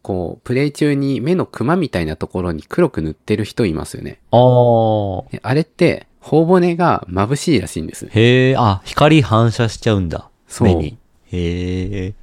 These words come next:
Speaker 1: で、眩しいぐらい見えてるんだったら、そこになんかつけたら見えるってことなんで、
Speaker 2: <laughs>
Speaker 1: あの、ちょっとエルイーディーとかつけて。
Speaker 2: 確かに確かに。あー、それはいいかも。
Speaker 1: うん。鼻の頭だったら自分も見えるから、こう、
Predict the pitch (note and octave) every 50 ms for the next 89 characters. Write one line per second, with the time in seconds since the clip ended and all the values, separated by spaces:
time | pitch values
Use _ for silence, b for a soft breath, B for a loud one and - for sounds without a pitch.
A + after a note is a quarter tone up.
0 | - - - A#2+ F#2 F#2+ A#2+ D#3 G3 G#3 - - C4 A#3+ F3 C3+ B2+ A2 F#2+ F2+
1 | F#2+ A2 G2+ - - F2 E2+ D#2+ D#2 E2 - - - F2 G2 F2 E2+ - - G#2
2 | - D#3 E3 E3+ E3+ G3 F#3+ - A2 - - - A2+ - - E2 D#2+ E2 G2 A#2+
3 | B2 G2+ - - - - - - - D#2+ - F2 E2 E2 - - - - - E3+
4 | - - - D3+ - _ - - F#2 F2+ E2+ E2 E2 E2 - - - - - -
5 | _ - - F3 - - G2+ A2 A2 A#2 C3 - C#3 C3+ A#2 G#2+ G#2+ G#2 - -
6 | F#2 F2 - F#2+ F2+ - G#2 E2+ - - - - - - F#2 - _ _ - F#2
7 | E2+ E2 D#2+ D#2+ E2 D#2+ D#2 D#2 D#2 D#2 - - - - - - - - - -
8 | A#2+ B2 B2+ B2 A#2+ A#2 A2+ F#2+ - F2+ D#2 D2+ - - - - - - - -
9 | - G2+ G2 F#2+ F2+ E2 D#2+ E2 E2+ G#2+ - _ _ _ _ _ _ _ _ _
10 | _ _ _ _ _ _ _ _ _ b b b b b b b b b _ _
11 | _ B2+ A#2 - - D#3+ G3 G#3+ A3 A#3 A#3 - A3+ A#3+ A#3+ F#3+ C3+ - - G2+
12 | F2 E2+ - G2 G#2 A2 G#2+ G2+ G2 G#2+ A2 A2+ A2+ G#2 G2+ - - D#2+ E2 -
13 | - - - - - - D#2 - - - _ _ _